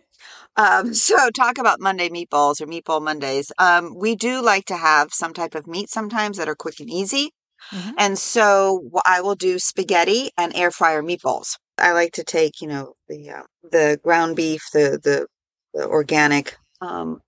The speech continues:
Speaker 2: meat, and then you just basically mix it all together with eggs, vinegar, salt, pepper. You know, you can stir in some panko, and then, you know, let it sit for a minute or so. You add your, you know, your garlic,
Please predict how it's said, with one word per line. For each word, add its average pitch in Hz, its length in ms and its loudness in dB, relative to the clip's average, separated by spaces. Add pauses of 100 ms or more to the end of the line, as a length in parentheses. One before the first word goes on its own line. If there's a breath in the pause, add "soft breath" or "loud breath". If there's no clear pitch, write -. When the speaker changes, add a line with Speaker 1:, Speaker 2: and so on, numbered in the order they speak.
(120)
Speaker 2:
meat, 180 400 -6 (480 loud breath)
and 165 500 2
then 180 320 -2
you 185 160 -2
just 175 480 2
basically 165 640 0
mix 165 340 -8
it 180 80 0
all 165 140 0
together 208 540 2
with 156 260 -2
eggs, 190 380 0
vinegar, 175 580 0 (420 loud breath)
salt, 220 560 4
pepper. 202 840 2
You 208 80 -6
know, 185 100 -2
you 165 160 -2
can 170 160 -10
stir 180 300 -2
in 165 140 -6
some 156 240 -6
panko, 196 720 2 (420)
and 180 160 -2
then, 175 220 0
you 196 100 -2
know, 156 160 2
let 170 220 2
it 170 140 2
sit - 240 -2
for 160 140 -4
a 156 40 -4
minute 214 340 0
or 208 120 0
so. 190 400 2
You 175 220 -2
add 151 340 2
your, 143 320 0
you 143 160 -8
know, 123 160 -14
your 127 160 -10
garlic, 196 680 4